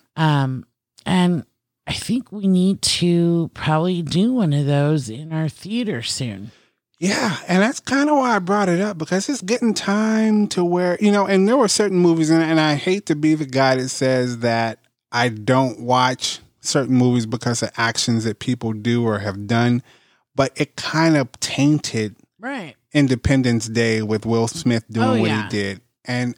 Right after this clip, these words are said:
Speaker 2: I was just personally disappointed. And I don't usually talk about this kind of stuff,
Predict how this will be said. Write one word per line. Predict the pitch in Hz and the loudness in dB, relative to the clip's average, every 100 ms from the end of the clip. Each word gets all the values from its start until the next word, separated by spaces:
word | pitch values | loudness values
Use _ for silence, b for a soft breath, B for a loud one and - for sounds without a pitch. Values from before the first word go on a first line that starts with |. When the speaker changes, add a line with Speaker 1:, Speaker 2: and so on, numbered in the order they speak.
| - | 0
Speaker 2:
I | 233 | 2
was | 202 139 | 0 0
just | 151 - _ | -2 -4 _
personally | - 170 - 135 117 | 0 0 0 -2 0
disappointed. | 120 127 - - 123 113 101 _ _ 139 | -2 -2 -4 0 0 -2 -6 _ _ 0
And | 151 | 0
I | 180 | 2
don't | 170 185 156 | 2 2 2
usually | 156 139 123 | 2 0 -4
talk | - 127 135 | -2 -4 -2
about | 123 120 | -4 -4
this | 123 | -8
kind | - 127 123 | -6 -4 -4
of | |
stuff, | - 127 | -4 -4